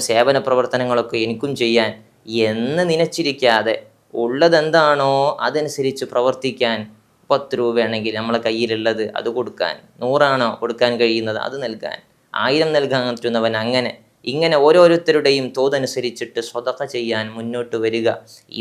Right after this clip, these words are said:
മാസത്തിലെ വലിയ ഒരു ധർമ്മമാണ്. അള്ളാഹുവിലേക്ക് അടുക്കാൻ, അവൻ്റെ ഇഷ്ടം കിട്ടാൻ കാരണമാകുന്നതാണ്. ദുനിയാവിലും ആഖിറത്തിലും, ഈ ലോകത്തും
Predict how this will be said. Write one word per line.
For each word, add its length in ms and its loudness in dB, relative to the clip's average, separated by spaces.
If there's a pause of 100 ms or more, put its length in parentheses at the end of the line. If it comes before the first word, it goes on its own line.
മാസത്തിലെ 540 -4 (120)
വലിയ 600 -4 (100)
ഒരു 200 -4
ധർമ്മമാണ്. 640 -4 (460)
അള്ളാഹുവിലേക്ക് 880 0
അടുക്കാൻ, 520 2 (380)
അവൻ്റെ 320 0
ഇഷ്ടം 360 -4
കിട്ടാൻ 300 0 (120)
കാരണമാകുന്നതാണ്. 1040 -2 (500)
ദുനിയാവിലും 760 2 (220)
ആഖിറത്തിലും, 640 0 (200)
ഈ 20 -2 (140)
ലോകത്തും 480 0